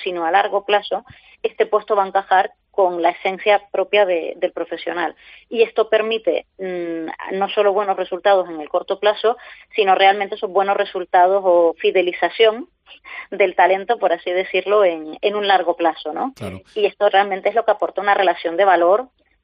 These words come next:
Speaker 1: eh, continuado entre el profesional y la empresa, porque ambos han de enriquecerse con ese camino que hacen juntos, ¿no? No solo económicamente, ¿eh? Hablo de enriquecerse
Speaker 2: Sí, sí, sí, sí.
Speaker 1: a un nivel de desarrollo también, tanto porque la empresa crece y tiene un valor añadido por parte de este profesional,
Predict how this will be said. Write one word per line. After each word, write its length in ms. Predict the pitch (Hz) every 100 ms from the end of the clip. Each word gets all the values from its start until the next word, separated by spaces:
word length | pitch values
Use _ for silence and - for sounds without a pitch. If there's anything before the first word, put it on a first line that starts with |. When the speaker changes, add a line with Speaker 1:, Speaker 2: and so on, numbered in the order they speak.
| _
Speaker 1:
eh, 580 | 214 196 185 180 175 170
continuado 760 | - 190 196 180 185 180 220 -
entre 240 | 208 190 180
el 60 |
profesional 480 | 180 175 165 160 160
y 60 | 202
la 60 |
empresa, 400 | 160 165 202 196 -
porque 220 | 170 175
ambos 240 | 185 185
han 100 | 202
de 60 | 208
enriquecerse 760 | 175 - 160 208 208 - 147 _ _ - - -
con 180 | 185 190
ese 260 | 185 -
camino 400 | - 180 196 175
que 80 | 165
hacen 180 | 165 165
juntos, 460 | - 151 147 151
¿no? 200 | 170 240 -
No 180 | 202 220
solo 180 | 247
económicamente, 880 | 247 208 208 208 180 151 147 160 196
¿eh? 40 | 240
Hablo 220 | 175 190
de 80 | 202
enriquecerse 600 | 202 196 196 196 165 220
Speaker 2:
Sí, 0 |
sí, 180 | 233 160
sí, 180 | 165
sí. 260 | 151 113 131 _ _
Speaker 1:
a 120 | - 214
un 60 |
nivel 200 | 226 214 220
de 60 |
desarrollo 640 | 220 220 196 214 208 185 175
también, 380 | 175 185 180
tanto 220 | 170 170 175
porque 240 | - 180
la 60 | 175
empresa 320 | 175 214 220
crece 420 | 226 240 - 311
y 100 | 220
tiene 160 | 196 190
un 80 | 196
valor 240 | 180 196
añadido 500 | 190 185 175 202 185
por 160 | 180 180
parte 280 | 170 - 175
de 60 |
este 120 | -
profesional, 640 | 185 185 185 185 190 220